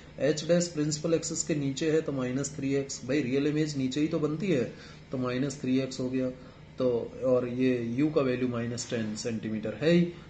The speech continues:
तो solve कर लिया, अब इतना आ जाएगा, ये आंसर आ जाएगा। ठीक है, चलिए आगे बढ़ते हैं। Question number, अब आ जाते हैं हम एनसीईआरटी exercise पर।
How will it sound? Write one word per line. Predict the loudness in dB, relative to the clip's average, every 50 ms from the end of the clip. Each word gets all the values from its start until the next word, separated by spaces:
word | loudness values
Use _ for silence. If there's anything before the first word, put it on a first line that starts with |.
| -10 -8
तो | -6
solve | -4 -2 0 0 0 0
कर | 0 0 0
लिया, | 2 2 2 2 2
अब | 0 -2
इतना | -4 -6 -6 -4 -4
आ | -4 -4
जाएगा, | -2 0 0 0 0 0 -2 -6 -8 -8 -4
ये | -2 -2
आंसर | -2 -2 -4 -6 -8 -8 -8 -8
आ | -8
जाएगा। | -6 -6 -6 -8 -8 -10 -14 -18 -20 -20 -20 -20 -20 -14 -6
ठीक | -4 -2 -2 -2
है, | -2 -4 -6 -8 -12 -16 -18 -18 -18 -18 -20 -18 -18 -18 -18 -16 -12 -6 -4
चलिए | -2 -2 0 0 0 0 0 2 2
आगे | 2 2 2 2
बढ़ते | 0 0 0 0 -2
हैं। | 0 0 -2 -4 -6 -10 -14 -16 -18 -18 -18 -18 -18 -18 -18 -18 -18 -18 -18 -20 -20 -20 -18 -18 -18 -16 -16 -16 -16 -16 -18 -18 -18 -18 -10 -4
Question | -4 -2 -2 0 0 -2 0
number, | 0 -2 0 0 2 2 2 0 -2 -8 -14 -18 -18 -20 -20 -20 -20 -20 -20 -18 -18 -18 -18 -18 -18 -18 -18 -18 -18 -18 -18 -14 -10 -6 -4 0 0 0 0 2
अब | 0 0 2 4
आ | 4 4
जाते | 4 4 2 2 2 0
हैं | 0
हम | 0 0 0
एनसीईआरटी | -2 -2 -2 -2 0 0 0 2 2 0
exercise | 0 0 -2 -4 -6 -6 -2 -2 -2 -2 -2 -2
पर। | -4 -4 -4 -4